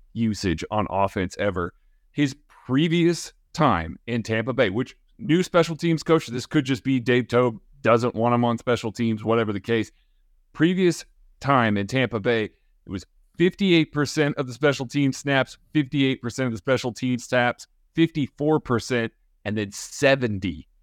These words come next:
percent. Those were his special team snap reps in Tampa Bay. Now, granted, the seventy percent was a very reduced season for him. So that was just the ones that he was available for, but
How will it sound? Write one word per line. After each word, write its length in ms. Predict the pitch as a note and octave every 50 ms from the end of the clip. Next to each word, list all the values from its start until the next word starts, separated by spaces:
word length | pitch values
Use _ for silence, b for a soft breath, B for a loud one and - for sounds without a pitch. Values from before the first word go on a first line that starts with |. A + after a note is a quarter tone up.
| _ -
percent. 520 | - - G2 F#2 - - - A2+ E2+ - - _ _ _ _ -
Those 320 | C3+ C3+ D3+ F3 F#3+ D3+ D3
were 240 | D#3+ E3 D3+ C3
his 180 | A2 B2 C3 A#2
special 400 | - - D3 C3+ B2+ C#3+ C3 A2+
team 320 | - - C3 C3 A#2+ A#2
snap 560 | A2 - - - - - A#2+ A2+ A2+ A2+ - A2
reps 340 | G#2+ G#2 G2+ G2+ - - _ -
in 360 | B2+ C3 C3+ C#3+ D3+ D#3 D3+
Tampa 420 | - - - C#3 C3 B2+ A#2 B2 A2+
Bay. 260 | G2+ A2+ A2 G#2 F#2+
Now, 160 | F#2 F2+ F#2+
granted, 340 | F2 F#2+ F#2 F#2 F2+ F#2 F2
the 80 | - -
seventy 320 | - D#3+ D3+ D3+ C#3+ C#3
percent 440 | - - B2+ - - D3 C3+ C3 A#2+ _ _ _ _ _ _ _ _ _ _ _ _ -
was 220 | - B2 A2+ G2+
a 60 | G#2+
very 320 | G2 G2 A2+ G#2+ G2+ G2 G2
reduced 420 | F#2 F#2 F#2 F#2+ F#2 E2+ D#2 -
season 380 | - F#2+ E2+ D2+ - D2 C2+ -
for 160 | - C#2 B1+
him. 320 | - - C#2+ - - C#2+ -
So 280 | - B2 G2+ E2+ E2
that 200 | F#2 A#2+ B2+ -
was 80 | B2 A2+
just 220 | - D3+ D3+ -
the 80 | - E3
ones 240 | D3+ D3+ C#3 C3 A#2+
that 100 | C3+ A#2
he 140 | A2 B2+ B2+
was 160 | B2 A2+ A#2
available 500 | G#2 G2 A2+ A#2+ A#2+ A#2+ A2+ G#2+ A#2 G#2+
for, 260 | - - A#2 A2 G2+
but 280 | F2 - A#2 G#2 -